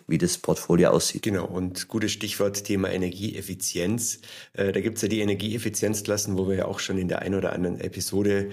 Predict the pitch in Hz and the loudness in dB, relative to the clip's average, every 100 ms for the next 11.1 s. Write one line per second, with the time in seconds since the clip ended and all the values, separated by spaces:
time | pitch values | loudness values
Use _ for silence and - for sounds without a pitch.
0 | - - - 90 92 90 90 82 85 - | -8 -12 -2 0 2 2 0 -2 -4 -2
1 | 104 101 92 - - 123 120 101 104 104 | 0 0 0 -4 -4 -2 0 0 2 2
2 | 104 - 87 - - 85 - 90 90 87 | 0 0 -2 -2 -4 -6 -2 0 2 2
3 | 90 90 85 87 85 85 82 85 90 101 | 2 0 0 0 2 0 -2 -2 0 2
4 | 95 - 87 87 85 90 101 - 98 90 | 2 -2 -4 -2 -2 -4 -4 -4 -4 -4
5 | 90 87 - 85 - 87 - 85 113 117 | -2 -2 -4 -4 -2 -4 -2 0 2 0
6 | 101 - - - 110 104 98 95 95 92 | -4 -10 -14 -4 -2 0 0 2 0 0
7 | 92 95 92 - - - 120 104 98 117 | 0 0 -4 -12 -18 -6 -2 0 2 2
8 | 107 - 113 98 95 - 104 101 85 82 | -2 -8 -8 -6 -6 -2 0 2 0 -2
9 | - 85 82 - - 82 82 80 90 82 | -2 -2 -2 -2 -2 -2 -4 -4 -4 -4
10 | 82 92 80 80 92 87 - 82 85 82 | -2 -2 0 -2 -2 -2 -4 -6 -4 -6